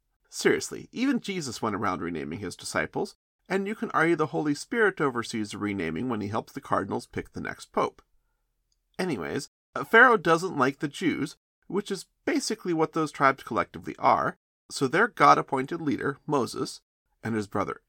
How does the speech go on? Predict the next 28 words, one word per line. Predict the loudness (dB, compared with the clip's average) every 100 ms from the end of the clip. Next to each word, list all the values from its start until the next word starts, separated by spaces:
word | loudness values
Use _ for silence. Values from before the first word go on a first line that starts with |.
| 0
Aaron | 2 2 0 -6 _ _ _
have | 0 0
to | 2
convince | -2 0 0 -2 0
Pharaoh | 0 0
to | 0
let | -4 -4
them | -4
go | 0 2 0 -2
using | -6 -4 -6
some | -6
pretty | -8 -4 -4
hardball | -4 4 4 4 4 2 4
tactics | 0 0 -4 -10 -8
that | -4
I |
won't | 0 -2 -2
enumerate | -6 -4 -2 -2 -2
here, | -6 -4 -8 _
but | -8
collectively, | -6 -6 -6 -8 -6 -8 -8 _ _ _ _
they're | 0 0
the | -4
ten | -8 -6 -4 -6
plagues, | -6 -8 -8 -12 -16 -18 _ _ _ _ _ 0
culminating | 4 4 2 0 -4 -6 -6
in | -8
the | -8